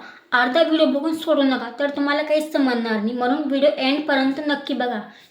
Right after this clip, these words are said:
ठीक आहे? तर चला, आपण जाऊया आता आपल्या मोबाईलच्या स्क्रीनवर. तर मित्रांनो, सगळ्यात आधी आपण यायचे आपल्या मोबाईलच्या स्क्रीनवर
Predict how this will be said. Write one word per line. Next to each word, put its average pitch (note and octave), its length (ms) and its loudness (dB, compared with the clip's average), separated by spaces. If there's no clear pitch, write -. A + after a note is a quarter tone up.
ठीक E4 180 -4
आहे? - 380 -8
तर D4+ 160 4
चला, A#3 220 -2
आपण C4 380 -2
जाऊया C4 260 4
आता B3+ 140 -2
आपल्या C4 240 -2
मोबाईलच्या A#3 420 -2
स्क्रीनवर. A3+ 480 -2
तर A3+ 140 -4
मित्रांनो, C#4 520 -6
सगळ्यात D4 500 -4
आधी B3+ 220 -6
आपण B3+ 280 -4
यायचे A#3 300 -6
आपल्या B3+ 280 -6
मोबाईलच्या A#3+ 460 -6
स्क्रीनवर A#3+ 560 -8